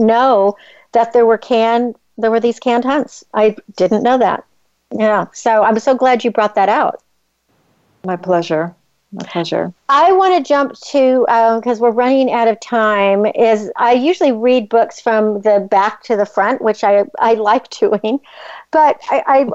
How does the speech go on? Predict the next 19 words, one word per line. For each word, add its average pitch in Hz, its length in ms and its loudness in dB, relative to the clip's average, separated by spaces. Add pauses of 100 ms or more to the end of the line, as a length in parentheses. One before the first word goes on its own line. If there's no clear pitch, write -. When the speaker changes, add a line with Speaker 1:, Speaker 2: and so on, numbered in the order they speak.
Speaker 1:
read 269 280 0
your 277 120 2
acknowledgments 247 880 0
immediately. 214 1040 2
And 226 120 2
of 226 120 -2
course, 262 280 -2
you're 247 80 2
such 254 280 -2
a 240 40 2
grateful 247 460 0
person 214 680 0
for - 200 0
all 220 380 0 (380)
the 233 80 2
blessings 247 540 -2
that 233 120 -2
you've 226 200 -4
had. 214 380 0